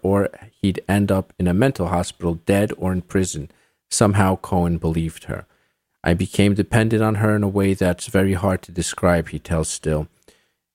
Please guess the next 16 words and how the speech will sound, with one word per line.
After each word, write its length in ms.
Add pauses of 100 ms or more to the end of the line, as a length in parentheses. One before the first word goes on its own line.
It 80
was 260
a 60
central 460
tenet 480
of 100
the 80
Sullivanian 680
therapists 520
insisting 500
their 140
patients 500
could 220
make 260
it 80
on, 220